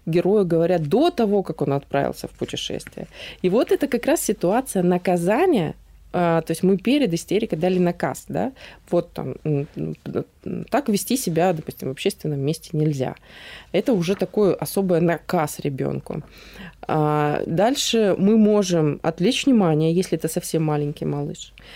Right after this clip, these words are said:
Мы можем переключить внимание каким-нибудь вопросом. «Ой, а где твой шарфик? Вроде бы ты вышел с шарфиком». Ну, я не знаю. Или «Ой, что тут в небе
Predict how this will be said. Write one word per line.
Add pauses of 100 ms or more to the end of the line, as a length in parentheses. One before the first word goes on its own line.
(300)
Мы
можем
переключить
внимание
каким-нибудь
вопросом. (580)
«Ой,
а
где
твой
шарфик?
Вроде
бы
ты
вышел
с
шарфиком». (100)
Ну,
я
не
знаю. (100)
Или (300)
«Ой,
что
тут
в
небе